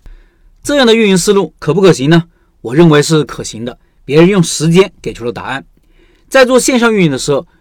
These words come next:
要注意形象的一致性，主要包括线上形象、店铺形象和产品品质的一致性。线上形象方面，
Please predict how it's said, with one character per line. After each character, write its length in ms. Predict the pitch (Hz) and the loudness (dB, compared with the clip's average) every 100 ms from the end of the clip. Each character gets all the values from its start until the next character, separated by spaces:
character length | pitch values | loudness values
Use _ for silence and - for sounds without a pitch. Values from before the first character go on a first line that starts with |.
| - | 0
要 120 | 208 | 2
注 200 | 185 208 | 2 -2
意 120 | 156 - | -4 -8
形 320 | - 117 147 | -10 -10 -2
象 180 | 233 175 | 0 0
的 80 | |
一 140 | 113 117 | -2 -6
致 120 | 147 | -6
性， 200 | 139 - - - - | -6 -8 -12 -20 -10
主 140 | 127 | 0
要 100 | 170 | 2
包 160 | 170 180 | 4 4
括 240 | 196 - - | 4 2 -2
线 240 | - 240 | -4 -2
上 140 | 202 165 | -2 -4
形 180 | 117 | -4
象、 180 | 120 143 _ | -6 -6 _
店 180 | 262 233 | -6 -2
铺 100 | 175 | -2
形 160 | 160 123 | -2 -4
象 220 | 147 110 - _ | -6 -8 -12 _
和 200 | - 160 | -2 0
产 180 | 156 196 | 0 -2
品 180 | 165 | -2
品 280 | 123 - 92 | -4 -10 -8
质 140 | 123 165 | -2 0
的 100 | 107 | -2
一 100 | 107 | -6
致 140 | 131 | -10
性。 160 | 131 - - - _ _ | -10 -14 -18 -20 _ _
线 240 | - 254 214 | -4 0 2
上 180 | 214 170 | 2 0
形 160 | 135 | 0
象 160 | 185 180 | 0 2
方 160 | 165 | 2
面， 160 | 180 | 2